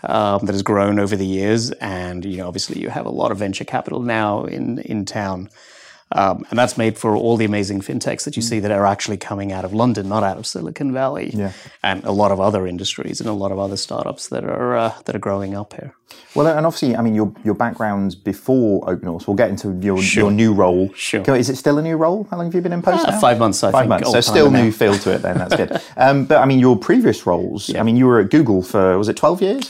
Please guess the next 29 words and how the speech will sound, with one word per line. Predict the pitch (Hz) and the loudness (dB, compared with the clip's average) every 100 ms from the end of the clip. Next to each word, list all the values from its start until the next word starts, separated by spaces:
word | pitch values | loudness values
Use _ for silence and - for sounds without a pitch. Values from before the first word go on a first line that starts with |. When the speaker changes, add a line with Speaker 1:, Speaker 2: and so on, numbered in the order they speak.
| - | -8
Speaker 1:
About | - | -8
twelve | - 95 | -6 -4
years. | 113 110 - _ - | -2 -4 -6 _ -4
Speaker 2:
And | 135 | 2
what | 175 | 4
were | 160 | 4
you | 147 | 2
doing | 147 | 2
at | 120 | 0
Google? | 160 127 90 - - - - | 0 0 -2 -10 -20 -18 -4
Speaker 1:
So | 131 117 113 | 2 4 4
I | - 131 | 2 2
looked | 156 175 - | 2 0 0
after | 180 147 | 0 -2
talent | - 139 139 143 | -2 0 -2 -4
and | |
operations. | 127 135 123 123 - - | -4 -2 -2 -4 -8 -8
So | - - 98 95 95 95 | -6 -4 -2 -2 -4 -2
all | 135 127 | 2 2
of | 113 | 4
our | 107 | 2
hiring, | 101 104 101 98 98 | 2 0 0 -2 -4
all | 101 98 | -4 -6
of | 87 | -4
our | 92 | -6
talent | 90 98 95 95 92 | -6 -6 -6 -6 -6
around | 95 95 | -6 -6
the | 92 | -6
world. | 92 90 87 95 | -6 -8 -10 -14